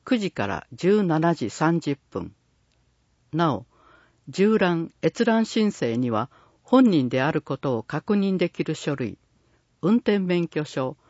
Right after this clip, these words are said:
納税通知書などと、認め印を持参ください。なお、法人名義の所有の場合は、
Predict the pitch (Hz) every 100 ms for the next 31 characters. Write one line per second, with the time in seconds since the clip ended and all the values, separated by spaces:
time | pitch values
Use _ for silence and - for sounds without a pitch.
0 | _ _ 170 226 233 214 214 - 196 185
1 | 180 - 113 139 139 123 113 107 - _
2 | _ - _ _ 170 185 254 247 240 190
3 | 135 117 113 - 123 156 170 156 156 135
4 | 135 - 113 - _ _ _ _ _ -
5 | 160 123 131 _ _ _ 233 269 247 240
6 | 226 214 151 123 120 - 147 165 156 147
7 | 139 143 135 131 120 117